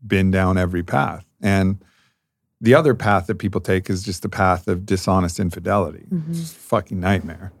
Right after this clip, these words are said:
Speaker 1: Like, that's not an option, never been an option. So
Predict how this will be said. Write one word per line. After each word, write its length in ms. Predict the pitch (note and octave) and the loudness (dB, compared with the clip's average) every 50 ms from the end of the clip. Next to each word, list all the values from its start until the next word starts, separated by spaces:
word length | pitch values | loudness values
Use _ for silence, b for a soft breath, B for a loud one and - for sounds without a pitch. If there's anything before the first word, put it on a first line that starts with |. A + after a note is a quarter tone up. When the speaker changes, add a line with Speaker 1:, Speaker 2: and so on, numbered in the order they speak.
| _ _ - | _ _ -6
Speaker 1:
Like, 100 | G#2+ G#2 | -4 0
that's 220 | G2 F#2+ F#2 - | 0 0 0 0
not 200 | - F2+ F2 F2 | 0 0 2 2
an 80 | E2+ E2 | 2 0
option, 340 | E2+ E2 D#2+ - - F#2 F2+ | 0 -2 -2 -2 -2 0 2
never 200 | F#2+ G2 F#2 F2+ | 2 2 2 4
been 180 | E2+ A2 A2+ | 4 4 4
an 100 | G2+ D#2+ | 4 2
option. 420 | D#2+ D#2 D2+ - - - - - _ _ _ _ _ _ _ _ _ _ _ | -2 -6 -10 -14 -14 -14 -14 -18 _ _ _ _ _ _ _ _ _ _ _
So 480 | - - A2 G2+ F#2+ F#2+ F2+ F2+ - | 0 4 4 6 6 4 2 -2 -6